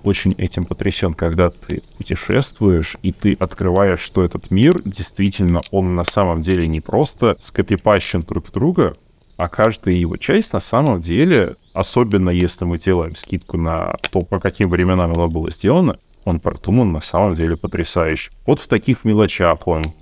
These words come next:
продуман. То есть там, если ты забираешься в лесную чащу, ты наверняка найдёшь там какое-нибудь звериное логово, которое,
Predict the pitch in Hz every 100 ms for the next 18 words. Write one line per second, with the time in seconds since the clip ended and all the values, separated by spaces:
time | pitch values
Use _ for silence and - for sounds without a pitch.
0 | - 85 80 78 80 85 - - - 87
1 | - - 101 - 117 120 101 95 95 123
2 | - 107 95 - 113 95 98 117 - 110
3 | - 95 87 92 90 82 101 110 87 90
4 | 90 92 85 - 92 92 87 85 85 -
5 | - 82 90 104 95 90 90 131 123 95
6 | 95 - 113 110